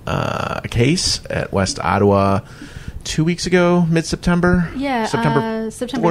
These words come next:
Speaker 1: fourth,
Speaker 2: thirteenth.
Speaker 1: thir-, thir-,
Speaker 2: Yep.
Speaker 1: thirteenth, uh, of bringing a gun to West Ottawa High School.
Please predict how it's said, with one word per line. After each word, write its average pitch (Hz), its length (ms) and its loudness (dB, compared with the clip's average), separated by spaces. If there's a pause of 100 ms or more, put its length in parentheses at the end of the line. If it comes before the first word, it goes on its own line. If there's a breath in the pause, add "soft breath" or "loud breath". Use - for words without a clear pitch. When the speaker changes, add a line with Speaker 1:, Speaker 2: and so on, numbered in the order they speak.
Speaker 1:
fourth, - 60 -10
Speaker 2:
thirteenth. 208 500 -4
Speaker 1:
thir-, 190 120 0
thir-, - 200 -6
Speaker 2:
Yep. 208 240 0
Speaker 1:
thirteenth, - 460 -4 (520 loud breath)
uh, 85 240 -4
of 98 180 0
bringing 104 280 4
a - 60 0
gun 131 400 2 (100)
to - 120 -6
West 92 220 2
Ottawa 98 240 2
High 120 180 2
School. 135 380 2